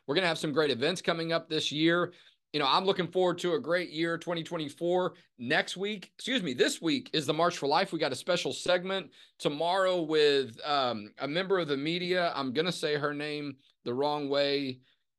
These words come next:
Maybe somebody can whisper it in my ear. Let me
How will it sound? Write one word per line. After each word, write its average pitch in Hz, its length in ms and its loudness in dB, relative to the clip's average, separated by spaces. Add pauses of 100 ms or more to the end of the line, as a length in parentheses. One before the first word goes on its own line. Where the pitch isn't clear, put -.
Maybe 143 280 -4
somebody 143 400 0
can 123 380 -4
whisper 147 580 0
it 123 220 -2
in 131 100 -4
my 113 300 -4
ear. 165 440 -2
Let 143 80 -6
me 143 120 -4